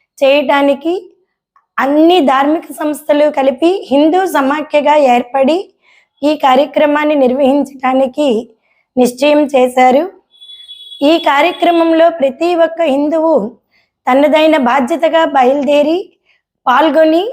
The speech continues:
జయప్రదం చేయాలని కోరుకుంటున్నాం. కార్యక్రమం ముఖ్య ఉద్దేశం ఏమిటి అంటే,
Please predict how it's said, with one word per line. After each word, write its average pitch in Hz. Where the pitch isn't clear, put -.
జయప్రదం 285
చేయాలని 277
కోరుకుంటున్నాం. 254
కార్యక్రమం 339
ముఖ్య 285
ఉద్దేశం 294
ఏమిటి 269
అంటే, 269